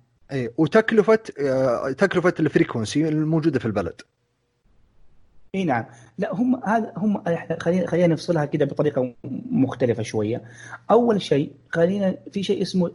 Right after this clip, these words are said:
Speaker 2: اللي هو التكف-، التكلفة الإجمالية للملكية، للتملك.
Speaker 1: جميل.
Speaker 2: هذه التكلفة تنحسب فيها جميع ال-، المصاريف اللي تدفعها الشركة، كويس؟ إن كانت مباشرة أو غير مباشرة في بناء الشبكة.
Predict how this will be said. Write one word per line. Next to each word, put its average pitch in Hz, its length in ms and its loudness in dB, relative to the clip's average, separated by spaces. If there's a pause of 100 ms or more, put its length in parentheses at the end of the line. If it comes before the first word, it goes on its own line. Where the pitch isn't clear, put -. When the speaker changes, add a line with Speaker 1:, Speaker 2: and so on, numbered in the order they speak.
Speaker 2:
اللي 160 180 0
هو 170 120 2
التكف-، 170 480 -2
التكلفة 175 500 0
الإجمالية 156 640 2
للملكية، 123 720 4
للتملك. 117 480 4 (600)
Speaker 1:
جميل. 131 140 2
Speaker 2:
هذه 233 160 6
التكلفة 165 720 0 (140)
تنحسب 185 460 -2 (120)
فيها 180 340 0 (200)
جميع 170 580 2 (720)
ال-، 135 220 2
المصاريف 143 680 2
اللي 135 160 -2
تدفعها 143 500 0
الشركة، 147 540 -2 (180)
كويس؟ 156 480 -2 (680)
إن 160 100 6
كانت 202 360 2
مباشرة 185 440 4
أو 156 220 4
غير 170 160 6
مباشرة 110 1120 -2
في 175 100 -2
بناء 151 280 0
الشبكة. 113 520 -6